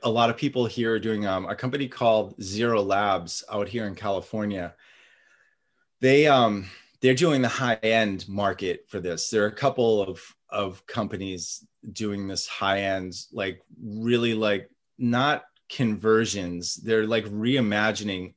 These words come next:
old cool cars. So there are a couple companies that are, like, Lunaz Design is doing a Rolls Royce. This, this thing sells for, like, six hundred and thirty thousand bucks.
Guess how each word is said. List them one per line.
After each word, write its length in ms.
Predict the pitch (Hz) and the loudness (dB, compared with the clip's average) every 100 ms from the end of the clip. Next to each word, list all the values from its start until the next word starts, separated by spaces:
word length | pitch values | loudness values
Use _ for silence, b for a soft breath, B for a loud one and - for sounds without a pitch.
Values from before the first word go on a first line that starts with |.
| _ | _
old 360 | 113 110 101 - | 0 0 0 -6
cool 280 | - 107 101 | -4 -2 -2
cars. 460 | - 104 90 87 | 2 4 4 2
So 380 | - 107 104 104 B B B B B | 2 6 4 2 B B B B B
there 120 | 123 | 4
are 40 | 123 | 4
a 40 | |
couple 640 | - - 143 127 120 104 - _ _ _ - | 4 0 4 4 4 0 -12 _ _ _ -6
companies 580 | 127 110 110 104 92 | -2 0 0 -2 -2
that 200 | - 98 | 0 2
are, 240 | 95 92 - _ | 2 0 -4 _
like, 260 | 117 104 - | 0 0 0
Lunaz 500 | 110 113 117 123 - | 0 2 4 2 0
Design 640 | 98 107 101 110 110 113 - b b b | -4 0 2 2 0 -4 -10 b b b
is 160 | - 101 | -8 -6
doing 240 | 120 113 | 0 0
a 60 | 104 | 0
Rolls 400 | 98 107 107 98 | 2 2 2 -2
Royce. 500 | 95 98 101 104 - | -4 -2 0 0 -4
This, 320 | - 113 - | -6 -6 -6
this 300 | - 123 123 | -4 -4 -2
thing 220 | - 135 | 0 0
sells 380 | 110 123 110 101 | 0 0 0 0
for, 140 | - 98 | -4 -4
like, 180 | 85 | -4
six 360 | - - 123 - | -2 -2 -2 -4
hundred 360 | - 113 101 92 | -6 -4 -2 -4
and 160 | 87 | -6
thirty 280 | 101 95 98 | -4 -2 -4
thousand 480 | 92 90 85 82 82 | -4 -2 -2 -4 -4
bucks. 420 | 87 82 - - | -2 -2 -4 -10